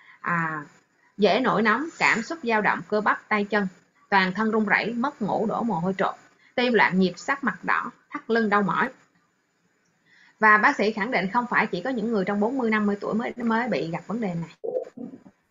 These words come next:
mà có thể những người trẻ hơn, và những người trẻ hơn không lẽ lại gọi là hội chứng thời kỳ mãn kinh. Cho nên bác sĩ nói là trường hợp này á, cái những người gặp triệu chứng như thế này phải gọi là hội chứng của thiếu hụt chất dinh dưỡng mới đúng.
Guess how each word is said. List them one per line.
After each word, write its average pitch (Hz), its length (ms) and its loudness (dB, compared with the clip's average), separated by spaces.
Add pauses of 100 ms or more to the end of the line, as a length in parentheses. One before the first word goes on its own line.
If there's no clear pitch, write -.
(320)
mà 196 180 4
có 285 100 4
thể 214 180 2
những 226 160 0
người 214 180 2
trẻ 160 260 -2
hơn, 247 300 0
và 196 80 -2
những 220 200 -2
người 254 120 2
trẻ 151 180 -2
hơn 262 200 2
không 240 100 -2
lẽ 254 120 0
lại 233 140 -2
gọi 160 240 4
là 180 100 0
hội 170 180 -4
chứng 233 140 -6
thời 226 160 -2
kỳ 175 80 -4
mãn 165 180 -6
kinh. 226 200 -2 (460)
Cho 226 80 2
nên 226 140 4
bác 269 140 2
sĩ 190 120 -2
nói 226 160 0
là 190 200 0
trường 185 160 0
hợp 175 180 -4
này 175 240 -2
á, 196 60 -6 (500)
cái 294 100 2
những 269 180 2
người 240 120 4
gặp 175 200 2
triệu 175 120 -4
chứng 226 200 -4
như 262 100 -4
thế 262 100 -6
này 202 240 -2
phải 202 100 -2
gọi 170 180 2
là 175 80 -2
hội 175 240 -8
chứng 233 220 -4
của - 80 -6
thiếu 254 200 -8
hụt 202 140 -6
chất - 160 -12
dinh 208 180 0
dưỡng 185 220 -4
mới 226 120 -6
đúng. 233 160 -6